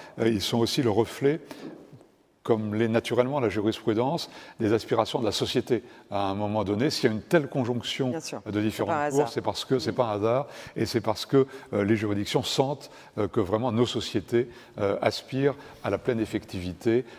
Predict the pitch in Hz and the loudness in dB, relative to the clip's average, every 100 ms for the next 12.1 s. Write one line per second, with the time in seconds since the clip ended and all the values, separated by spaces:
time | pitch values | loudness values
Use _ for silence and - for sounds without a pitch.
0 | - 98 98 95 90 92 101 90 95 87 | -6 0 2 2 0 0 0 0 -2 0
1 | 113 117 131 95 - - 107 101 90 - | 0 -2 -4 -8 -10 -6 0 0 0 -4
2 | - - 98 92 90 90 87 87 82 90 | -18 -4 0 0 0 -2 -2 -2 -2 -4
3 | - 107 107 - 107 90 - - 107 98 | -4 -4 -4 -2 -2 -2 -8 -8 -2 2
4 | 95 90 90 87 87 87 87 87 90 87 | 2 2 2 2 0 0 -2 -2 -4 -2
5 | 95 87 - - - 101 98 110 95 95 | 0 -2 -4 -12 -4 -2 -2 -2 0 0
6 | 95 82 107 92 87 90 90 95 113 120 | 0 0 0 0 -2 -2 -2 0 0 -2
7 | - 104 - 95 101 117 - - - 104 | -2 -2 0 0 0 -4 -6 -18 -2 0
8 | 90 92 87 90 - 107 101 90 92 90 | 0 -2 -2 -4 0 0 2 0 -2 -4
9 | 87 107 - 95 82 - - - _ _ | -4 -4 -2 -4 -4 -8 -18 -20 _ _
10 | _ - - 175 190 - 170 170 160 160 | _ -20 -12 -10 -10 -12 -10 -8 -10 -16
11 | - 165 156 - - 165 175 170 165 170 | -14 -12 -12 -14 -14 -10 -10 -10 -10 -10